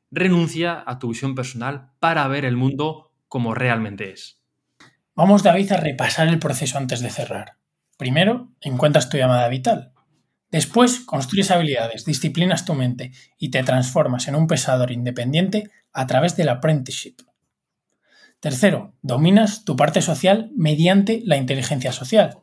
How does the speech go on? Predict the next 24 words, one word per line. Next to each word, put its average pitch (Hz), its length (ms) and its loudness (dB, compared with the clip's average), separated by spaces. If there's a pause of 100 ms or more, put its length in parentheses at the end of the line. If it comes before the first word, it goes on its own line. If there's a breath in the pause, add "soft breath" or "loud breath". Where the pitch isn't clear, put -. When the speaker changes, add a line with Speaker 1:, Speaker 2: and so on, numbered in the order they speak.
(400)
Speaker 2:
Cuarto, 190 520 2 (120)
recuperas 160 460 0
el 196 60 6
atrevimiento 139 800 0
y 165 100 0
la 180 100 8
exigencia 180 760 -2 (360 soft breath)
para 151 200 6
proteger 147 380 -2
la 143 100 -2
creatividad. 131 680 -2 (460)
Y 135 220 -6
quinto 202 380 6
y 139 80 -4
último, 160 560 -4
cultivas 175 400 -2
la 202 80 6
intuición 170 680 0 (320 loud breath)
para 131 200 2
alcanzar 127 420 -2
la 139 80 -2
maestría. 123 560 -4 (600)
El 131 180 -6
proceso 190 600 -2